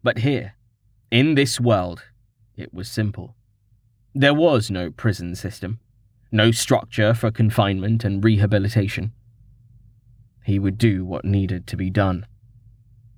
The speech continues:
It was just one more problem to be solved. "Wake up," Rain said, taking a step closer to the bound mage.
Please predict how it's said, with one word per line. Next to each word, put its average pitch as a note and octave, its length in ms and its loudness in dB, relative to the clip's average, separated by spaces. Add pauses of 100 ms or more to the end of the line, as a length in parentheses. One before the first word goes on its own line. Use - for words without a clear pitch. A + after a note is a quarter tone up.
(580)
It A#2+ 140 2
was A2+ 180 4
just A#2 280 0
one A#2 320 2
more A#2+ 280 4
problem F2+ 540 -4
to - 100 -8
be F2+ 120 -8
solved. - 560 -8 (1700)
"Wake A#2+ 320 4
up," A#2 260 2 (520)
Rain F#2 320 -4
said, G2 360 -8
taking G2+ 360 -2
a G2+ 40 -6
step - 300 -6
closer G#2 400 -2
to - 120 -14
the F#2+ 80 -8
bound F#2 380 -6
mage. G2 440 -6